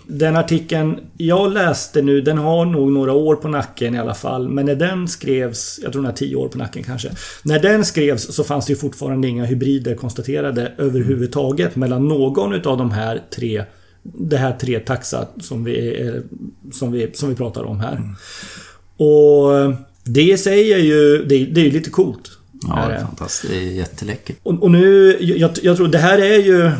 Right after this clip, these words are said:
Speaker 1: det här är ju ett, ett ärende hos, hos T K idag. Det ligger ju
Speaker 3: Mm.
Speaker 1: på deras bord. Eh, det dröjer säkert inte länge innan vi får, så att säga, besked om det.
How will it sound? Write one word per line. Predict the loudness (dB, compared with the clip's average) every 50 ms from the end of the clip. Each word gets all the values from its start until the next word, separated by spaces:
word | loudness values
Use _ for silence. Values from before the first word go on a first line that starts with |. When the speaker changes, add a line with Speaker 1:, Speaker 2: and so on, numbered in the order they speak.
| -4 -4
Speaker 1:
det | 0 2
här | 2 4 4
är | 4 4 4
ju | 4 4 4 4 4 4
ett, | 2 0 -4 -6
ett | -6 -4
ärende | -2 -2 -2 -2 -2 -2 0 0 0 0 0
hos, | -2 -2 -2 -4 -4 -6 -10 -12 -10 -8
hos | -8 -8 -6 -6
T | -4 -4 -2 -4 -4
K | -4 -2 -2 -2
idag. | -2 -2 -4 -2 0
Det | 0 2
ligger | 2 2 2 2
ju | 2
Speaker 3:
Mm. | 2 2
Speaker 1:
på | 0
deras | 0 0 -2 -2 0
bord. | 0 -2 -2 -2 -6 -10 -14 -16 -20 _ _ -18 -10 -6
Eh, | -6 -4
det | 0 2 2 4
dröjer | 4 2 2 2
säkert | 0 -2 -2 -2 -4
inte | -6 -4 -4
länge | -4 -4 -4 -4 -4 -4
innan | -4 -4 -4 -4
vi | -4 -6
får, | -4 -4 -4 -4 -6 -6
så | -6 -8
att | -6 -6
säga, | -6 -6 -6 -8 -8 -8 -8 -8 -8 -8 -8
besked | -8 -6 -6 -4 -2 -2 -2 -2 -2
om | -2 -2
det. | -2 -2 -2 -4 -6